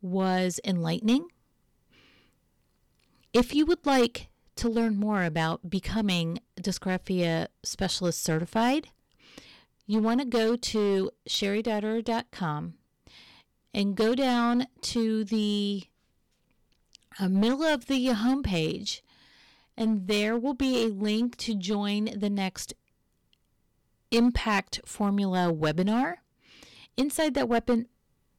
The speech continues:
inside that webinar, we will be discussing what comes next and what impact is and how it relates to dysgraphia and dyscalculia.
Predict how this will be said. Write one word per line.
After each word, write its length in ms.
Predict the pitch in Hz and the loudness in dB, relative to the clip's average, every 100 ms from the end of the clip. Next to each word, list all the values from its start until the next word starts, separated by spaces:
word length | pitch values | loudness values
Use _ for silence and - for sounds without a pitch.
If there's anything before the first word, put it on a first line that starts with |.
| - _ _ _ _ _ _ _ _ _ _ _ - | -20 _ _ _ _ _ _ _ _ _ _ _ 0
inside 380 | 254 254 262 240 | 2 4 2 2
that 140 | 214 | 0
webinar, 680 | 190 196 196 185 156 156 175 _ - - - _ | 0 0 2 2 0 -2 -4 _ -20 -20 -20 _
we 240 | 196 233 247 | -2 2 2
will 160 | 240 | 2
be 140 | 208 208 | 0 -2
discussing 800 | 185 - - 196 - 180 175 - | -2 -4 -4 -4 -2 -2 -2 -4
what 580 | 196 190 233 262 - 226 | -6 -2 0 0 -2 -10
comes 360 | - 208 196 170 | -4 -2 0 -2
next 640 | 160 170 - - - - _ _ - | -2 -4 -4 -8 -8 -12 _ _ -4
and 220 | 202 190 | 0 0
what 240 | - 294 - | 0 -2 -2
impact 580 | - 330 - 196 165 - - | -4 -2 -2 0 -2 -4 -4
is 280 | 170 170 185 | -2 -2 -2
and 180 | 214 185 | -4 -4
how 540 | - 233 254 247 240 - - - - - | -2 0 2 4 2 -4 -20 -20 -20 -6
it 160 | 254 - | -2 0
relates 460 | 233 202 165 175 - | 0 0 0 -2 -6
to 240 | - 196 | -2 -2
dysgraphia 760 | 180 165 180 165 - 165 160 - 247 | -2 -4 -2 -4 -2 -2 0 -2 0
and 220 | 285 262 | 0 0
dyscalculia. 760 | 247 - 240 240 - 135 107 | -2 -2 -4 -2 -2 -2 -4